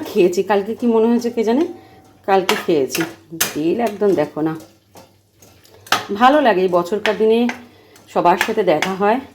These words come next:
পাড়া প্রতিবেশী, সমস্ত বান্ধবীদের সাথে। নাহলে তো সবাই ব্যস্ততার জীবনে, ঘরবদ্ধ জীবন, সবাই যে যার নিজের কাজে ব্যস্ত, কেউ সেরকমভাবে কাউকে সময় দিতে পারে না। এই পঁচিশে ডিসেম্বর আরেকটা দিন বেরানো হয় পিকনিকে, কোথাও একটু ট্যুরে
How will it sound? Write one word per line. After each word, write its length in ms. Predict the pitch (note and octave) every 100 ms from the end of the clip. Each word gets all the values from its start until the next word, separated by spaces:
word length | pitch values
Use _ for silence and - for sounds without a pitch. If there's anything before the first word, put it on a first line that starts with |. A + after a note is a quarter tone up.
| -
পাড়া 180 | F3+ F3
প্রতিবেশী, 640 | F3 F3+ F3+ F#3 G3 G3
সমস্ত 420 | G3 F3 F3 -
বান্ধবীদের 580 | F#3+ F3+ D#3 E3 E3 F3+
সাথে। 380 | F3+ F3+ F#3+ B3 - - - - -
নাহলে 200 | D3+ E3+
তো 60 | F#3+
সবাই 420 | F#3+ E3+ F#3 G#3
ব্যস্ততার 560 | F#3 F3+ - F#3 G#3 F3+
জীবনে, 400 | F#3 F#3+ G3 F#3+
ঘরবদ্ধ 520 | F3+ F3+ F3+ F3+ F#3
জীবন, 360 | F3 F3 F#3
সবাই 320 | F#3 F3 F3+ F3
যে 140 | F3+
যার 180 | F#3 F3+
নিজের 280 | F3 E3+ F3+
কাজে 260 | F3+ F3+
ব্যস্ত, 460 | F3 E3+ E3+ F#3+ F#3+ - - - - - - -
কেউ 180 | F#3+ F#3
সেরকমভাবে 640 | F#3 F3 F3+ F#3+ F#3+ F3+
কাউকে 280 | F3+ E3+ F3+
সময় 280 | - E3+ E3+
দিতে 240 | D#3+ F3
পারে 240 | F3 D#3+ D#3+
না। 140 | E3 - -
এই 120 | - F3
পঁচিশে 340 | F3+ F3 F#3+
ডিসেম্বর 500 | F3 F3 F3+ F3+ F3
আরেকটা 540 | F3 - E3 E3+ E3+ F3
দিন 180 | F3+ F3
বেরানো 340 | F3 E3+ E3+
হয় 240 | F3 F3 - - - - - -
পিকনিকে, 420 | F#3 F3 E3+ F3+
কোথাও 340 | F3+ E3 E3+
একটু 200 | E3 F3+
ট্যুরে 280 | E3+ F3 C#4